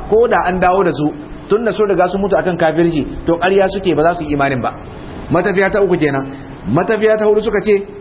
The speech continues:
wato, abin da ake nufi a nan, "وما كان، فما كانوا ليؤمنوا بما جاءت به الرسل." Ba su guce, ba su zamo masu imani da abin da manzanni suka zo da shi ba. Manzanni sun zo masu da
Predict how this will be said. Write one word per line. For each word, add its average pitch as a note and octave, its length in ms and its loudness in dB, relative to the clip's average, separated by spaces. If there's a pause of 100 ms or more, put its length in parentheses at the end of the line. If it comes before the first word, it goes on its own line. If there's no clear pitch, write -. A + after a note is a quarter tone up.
(560)
wato, E3 480 2
abin G3+ 240 0
da A3 120 2
ake G#3+ 180 0
nufi G#3+ 260 0
a F#3+ 80 2
nan, A3 220 -2 (580)
"وما E3+ 580 2
كان، A3 420 0 (120)
فما G3 300 0
كانوا A3 460 0
ليؤمنوا G3+ 560 2
بما F3+ 280 2
جاءت F#3+ 400 2
به G3 160 4
الرسل." F#3 360 2
Ba F3 100 2
su E3+ 120 0
guce, A3 320 -2
ba E3 120 0
su E3+ 160 -4
zamo A#3 300 2
masu G3+ 260 0 (100)
imani A3+ 720 2
da D#3+ 120 2 (120)
abin G#3 320 0
da G3 100 2
manzanni E3 520 0
suka F3 240 -2
zo D#3+ 120 4
da D3+ 60 2
shi C#3 180 2
ba. C#3+ 200 2 (580)
Manzanni E3+ 580 2
sun G#3 180 -2
zo G#3+ 160 4
masu A3 220 0
da F3 100 2